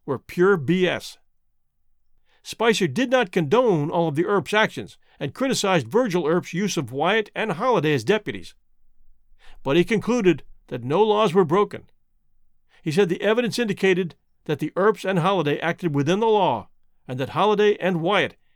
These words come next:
had been properly deputized by Virgil Earp. The trial ended, but that was when the real war began. Two months later, Virgil Earp was blasted with buckshot as he crossed Fifth Street in the dark.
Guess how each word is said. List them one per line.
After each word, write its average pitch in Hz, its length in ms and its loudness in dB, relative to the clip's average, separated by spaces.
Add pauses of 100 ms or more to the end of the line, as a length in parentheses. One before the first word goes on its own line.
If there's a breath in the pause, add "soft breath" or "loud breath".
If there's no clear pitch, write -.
had 139 140 -6
been 135 140 -2
properly 180 480 -2
deputized 156 640 -2
by 190 200 0
Virgil 165 400 0
Earp. 151 220 -4 (1000)
The 143 80 -12
trial 180 340 0
ended, 170 320 2 (1040)
but 113 160 -8
that 175 280 0 (640)
was 135 140 -2
when 131 140 0
the 117 100 -2
real 151 280 0
war 165 220 2
began. 156 560 -4 (1400)
Two 262 160 0
months 254 240 4
later, 175 460 4
Virgil 202 400 4
Earp 202 240 2
was 156 100 0
blasted 170 480 0
with 160 160 0
buckshot 147 480 -2 (180 soft breath)
as 151 120 -2
he 151 80 0
crossed 190 400 -2
Fifth - 240 -2
Street 175 240 0
in 151 80 -4
the 135 80 -2
dark. 156 440 -4